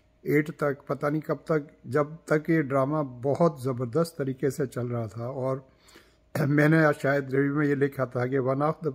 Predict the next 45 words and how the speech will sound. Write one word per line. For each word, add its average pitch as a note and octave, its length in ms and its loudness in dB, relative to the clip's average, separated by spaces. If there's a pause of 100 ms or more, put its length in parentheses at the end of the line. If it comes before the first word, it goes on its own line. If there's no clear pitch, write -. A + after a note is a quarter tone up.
(100)
best D#3+ 340 2
dramas C#3 500 0
जो B2 140 0
है A#2+ 160 0
इस A#2 180 -6
वक्त, A#2+ 200 -10
उसकी C#3 360 -4 (720)
रैंकिंग D3 460 2
में D3 160 2
ये C3+ 80 4
आ C3 160 0
गया B2+ 200 0
था, A#2 120 -6
टॉप C#3 300 -6
फ़ाइव C3+ 340 0
ड्रामाज B2 460 -2
में A#2+ 120 -2
चल A#2 180 -4
रहा A2+ 180 -8
था। B2+ 80 -4
बल्कि C3 260 -4
मेरे C#3+ 280 4
हिसाब C3+ 280 2
से D3+ 140 -4 (120)
बहुत B2 340 -2
नंबर B2+ 280 -2
टू C3+ 220 -4
पे C3+ 180 -2
था, A2 260 -10 (540)
इश्क C3+ 240 -4
मुर्शद C3 420 -2
के C3 120 0
बाद A2+ 340 -6
या A2 200 -12 (720)
<clears throat> - 20 8
नंबर C#3+ 260 6
टू D3+ 240 0
या D3+ 120 2
थ्री C#3+ 240 0
पे C#3 240 0
ये C3 80 2
रैंक C3+ 280 0
कर B2 140 -6
रहा G#2+ 160 -4
था। G#2 200 -14